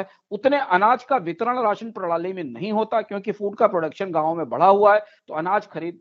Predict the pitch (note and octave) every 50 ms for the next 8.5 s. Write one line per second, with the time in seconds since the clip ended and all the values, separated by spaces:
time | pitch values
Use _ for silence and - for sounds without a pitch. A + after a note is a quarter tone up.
0 | - F3 E3 D#3+ D#3 D3 C#3+ D3+ - G3+ G3+ F#3+ G3+ F3 D#3 D#3 E3+ E3 D#3+ D#3
1 | D#3+ E3+ E3+ D#3+ D#3+ E3 E3 D#3+ D3+ - - C3+ A#2+ - C3 C3+ - D#3+ F3 F3+
2 | G#3+ G#3 - _ _ - - F#3+ G3+ A3+ - - - D3+ D#3 D#3 D3+ G3 F3+ -
3 | D#3+ D#3+ D#3+ D#3+ E3 E3+ E3 F#3 E3+ E3+ B2 C3+ B2 - - E3+ E3+ - F3+ F#3
4 | F#3+ G3+ A3 G3+ F#3+ - - D3 E3+ - - _ _ - - F#3+ G#3+ A3+ G3+ G3+
5 | G#3+ G#3+ _ _ _ _ _ _ _ _ - G#3+ A#3 - C#4+ D4 D#4 D#4 D#4 D#4
6 | - D#4+ D4+ - A#3+ G#3+ A3 G#3+ C#4+ C#4 D4 C#4 C4 C#4 C#4 D4 C#4+ D4 C#4+ C#4+
7 | C#4 C#4+ D4 - - - G3 A#3 B3 A#3+ - - - D4+ C#4 - - G#3 D#3 C#3
8 | D3+ F#3 G#3+ A3+ A3+ A3+ A3+ A#3+ B3